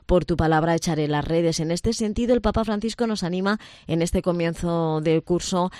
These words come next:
para que todas las comunidades, las parroquias, asociaciones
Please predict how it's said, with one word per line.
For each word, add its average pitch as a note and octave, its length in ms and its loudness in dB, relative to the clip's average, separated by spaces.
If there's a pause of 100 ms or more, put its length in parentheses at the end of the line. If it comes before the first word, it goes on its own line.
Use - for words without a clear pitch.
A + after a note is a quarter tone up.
(160)
para D3 220 2
que D#3 320 2
todas F3 260 2
las F3 180 0
comunidades, D#3+ 720 0
las D3 160 -4
parroquias, D3+ 640 0
asociaciones D3+ 800 -2